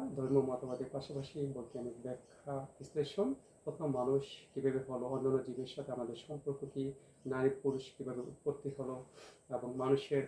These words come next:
অন্যান্য, আহ, জীবের সাথে সম্পর্কের পাশাপাশি, আহ, বিবর্তনের যে যোগসূত্রগুলো আছে সেগুলো কী, এ সকল বিষয় এবং মানুষের সাংস্কৃতিক বিবর্তন এগুলো স্থান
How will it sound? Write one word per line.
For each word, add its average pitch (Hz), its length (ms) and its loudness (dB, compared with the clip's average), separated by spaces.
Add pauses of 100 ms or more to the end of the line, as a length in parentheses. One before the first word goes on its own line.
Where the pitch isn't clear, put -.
অন্যান্য, 127 400 0
আহ, 120 300 -2
জীবের 123 260 -2
সাথে - 280 -6
সম্পর্কের 131 600 -4
পাশাপাশি, 131 680 -6 (400)
আহ, 123 280 0
বিবর্তনের 135 680 0
যে 127 100 -4 (440)
যোগসূত্রগুলো 139 720 2
আছে 120 260 0
সেগুলো 139 360 2 (120)
কী, 220 140 -4 (340)
এ 143 60 -4
সকল 143 360 -2
বিষয় 135 260 -4
এবং 123 220 -4
মানুষের 123 280 -2
সাংস্কৃতিক 139 720 -4 (300)
বিবর্তন 123 520 -6 (400)
এগুলো 117 200 -6
স্থান - 260 -8